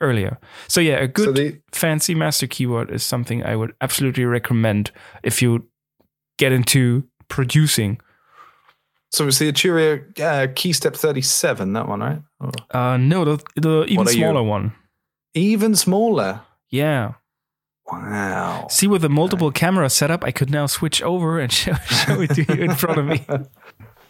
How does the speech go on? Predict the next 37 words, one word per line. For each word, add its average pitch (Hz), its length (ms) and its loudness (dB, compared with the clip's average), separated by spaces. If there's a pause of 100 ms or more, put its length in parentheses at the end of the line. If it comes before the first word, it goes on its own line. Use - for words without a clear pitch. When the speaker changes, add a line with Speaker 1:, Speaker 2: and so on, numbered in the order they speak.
(480)
Speaker 2:
Uh, 107 340 0
the 104 140 0
Essential, 147 1120 0
the - 200 -4
Keystep - 560 -8
Pro, 139 520 0
the 113 480 -4
Keystep 143 720 -2 (380)
Speaker 1:
It's - 200 -2
just 156 260 2
Speaker 2:
itself. 131 380 0
Speaker 1:
Keystep, - 20 -16
yeah. 113 200 -2 (540)
Speaker 2:
Yeah, 127 180 2
that 117 200 0
one 101 200 0
there. 90 260 -2 (260)
Right. 101 360 0 (480)
Oh, 104 60 -4
wow. 104 400 2 (140)
Uh, 104 440 0
I'm 107 260 -2
in 110 180 -4
Sweden, 107 440 0
so 107 200 2
one 123 280 0
thousand 117 380 -2
three 139 160 0
hundred 117 200 0
sixty-nine 117 480 -2
crowns, 98 300 -2
so - 60 -2
about 117 160 0
a 117 40 0
hundred 113 320 0
twenty 101 300 -2
euros. 104 340 -4